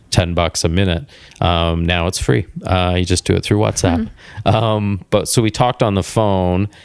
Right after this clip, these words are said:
Speaker 1: First of all, you hear her talk, and I can imagine her head bouncing sort of side to side as they
Speaker 2: Aw.
Speaker 1: do.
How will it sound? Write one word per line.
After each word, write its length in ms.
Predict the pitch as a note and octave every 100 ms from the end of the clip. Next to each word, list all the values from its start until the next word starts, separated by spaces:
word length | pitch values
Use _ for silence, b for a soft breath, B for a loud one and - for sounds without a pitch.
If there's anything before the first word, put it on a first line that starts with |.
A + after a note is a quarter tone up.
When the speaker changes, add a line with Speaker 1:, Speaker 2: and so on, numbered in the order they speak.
| B
Speaker 1:
First 260 | - C#3+ B2+
of 80 | G#2
all, 280 | F#2 F2 E2+
you 180 | G#2+ G2
hear 280 | A2 A2+ G2+
her 60 |
talk, 520 | F2 - F#2 F2 E2+
and 80 | F2+
I 80 | F2
can 120 | F#2
imagine 480 | F2+ F2+ F#2 F#2 F2+
her 120 | F2
head 260 | D#2 F2 E2+
bouncing 600 | E2 E2 - F#2 E2+ F2
sort 180 | - E2+
of 80 | E2+
side 300 | F2 E2+ E2+
to 60 |
side 360 | - F#2 F2 E2+
as 160 | E2
they 80 | F2
Speaker 2:
Aw. 40 | E2
Speaker 1:
do. 320 | F2 E2